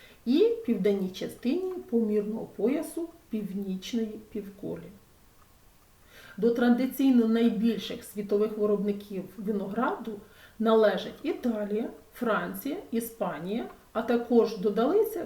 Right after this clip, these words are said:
Китай та Сполучені Штати Америки. Також великими виробниками є Туреччина, Іран, Аргентина,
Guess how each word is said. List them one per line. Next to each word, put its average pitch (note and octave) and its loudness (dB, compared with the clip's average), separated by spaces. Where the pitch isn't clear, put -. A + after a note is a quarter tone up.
Китай A3+ 2
та B3+ -4
Сполучені F#3 -6
Штати F3+ -8
Америки. F3 -10
Також A#3 6
великими D4+ 4
виробниками A#3+ 2
є F#3+ -4
Туреччина, G#3 0
Іран, G#3+ 4
Аргентина, G3+ -2